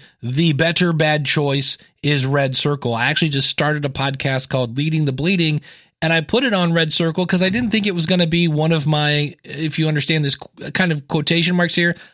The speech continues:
like a real podcast. It was gonna be one that I just kinda played with and, you know, kicked the tires on some stuff. So I thought, "Yeah, let's play with Red Circle." And then it dawned on me, no, I'm actually gonna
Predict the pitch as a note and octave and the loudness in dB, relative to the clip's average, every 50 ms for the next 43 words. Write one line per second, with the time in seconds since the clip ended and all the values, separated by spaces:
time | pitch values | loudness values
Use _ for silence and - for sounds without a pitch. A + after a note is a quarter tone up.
0 | _ - E3 E3 E3 F3 E3 F3 F#3+ F#3+ E3+ D3+ E3 D#3+ D#3+ D#3 - - C3+ G#2 | _ -2 -2 0 2 2 2 2 2 2 2 2 0 0 0 0 -2 -2 -2 -2
1 | F2+ - - C#3 C#3+ D3+ D#3+ F3+ F3 E3+ E3+ D#3 D3+ D#3+ D#3+ D#3+ D#3 D3+ D3 D3 | -4 -6 -6 -4 -2 0 2 2 2 2 0 0 0 0 0 2 2 0 0 -2
2 | D3 D3 - - D#3+ C#3+ C3+ C3+ - G#3+ G#3+ G#3+ G3 F#3+ G3 F#3 F3 - - _ | -2 -2 -2 -2 -2 -2 -2 -4 -2 -2 0 0 0 0 0 0 -2 -4 -8 _
3 | - - - - _ - - D#3 D#3 D#3 D3+ D3+ D3+ D3 D3 F3 F#3 E3 D3+ D3+ | -20 -20 -20 -20 _ -4 -2 0 0 0 0 0 -2 -2 -2 0 0 0 0 -2
4 | D3 C3 - - - - - F3 D#3 - E3 E3+ E3+ E3 D#3+ E3+ D#3+ D#3 - D3+ | -4 -6 -6 -4 -2 -2 -2 -2 0 0 2 2 2 2 4 4 4 4 2 0
5 | C#3+ - - - D3+ D3+ - - A#3 A#3+ B3 C4 A#3 A3+ B3+ D4+ D#4 C4+ B3+ B3 | -2 -2 0 0 0 0 0 -2 -2 -2 -4 -4 -4 -2 -2 0 0 0 0 -2
6 | - - A3+ G#3+ G3+ F3+ D#3+ D3 D3 D3 C#3+ - - D#3+ D#3+ D3+ - A#2 A2 - | -2 0 0 0 0 0 0 0 0 0 0 0 0 0 0 0 0 -2 -2 -4
7 | - - - - - _ _ _ _ _ _ - - G3 G#3+ A3+ B3 C4+ C4+ A3 | -6 -12 -20 -20 -20 _ _ _ _ _ _ 0 2 2 2 2 2 0 0 0
8 | F3+ G#3 A#3+ C4+ D4 C4 G3+ E3+ E3 E3 E3+ F3 F3+ G3 A3+ B3+ B3+ A#3+ A#3 B3 | 2 2 2 2 2 2 2 2 4 4 4 4 4 4 2 2 2 2 2 2
9 | B3+ A#3+ - A3 G3 G3+ G3 F#3 E3+ D#3 | 2 0 0 0 0 0 0 0 0 -2